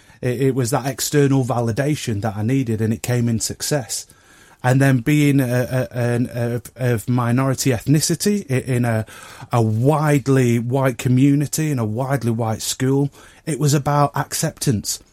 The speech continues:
I needed to do things to make you accept me and be my friend. And what worked was being successful. If I was the best player on a team, if I scored all the goals, if, if I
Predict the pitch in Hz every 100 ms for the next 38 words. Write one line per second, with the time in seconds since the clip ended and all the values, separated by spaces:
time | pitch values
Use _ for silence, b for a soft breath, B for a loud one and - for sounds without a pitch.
0 | b b b b 143 151 156 151 135 117
1 | - 127 120 104 165 180 - 117 95 98
2 | 120 - - b b b - 147 131 123
3 | 120 131 139 120 - 123 120 117 113 -
4 | - 139 117 98 85 - 113 123 117 110
5 | - 139 127 95 - B B B 131 135
6 | 147 113 180 208 110 180 - - _ _
7 | _ - 143 - 175 147 123 - 180 -
8 | 147 95 - _ _ _ _ _ _ -
9 | 139 175 175 127 110 147 - 156 147 131
10 | 107 - 170 180 175 139 147 156 - 156
11 | 143 135 120 113 147 160 165 160 147 123
12 | 107 135 113 147 143 135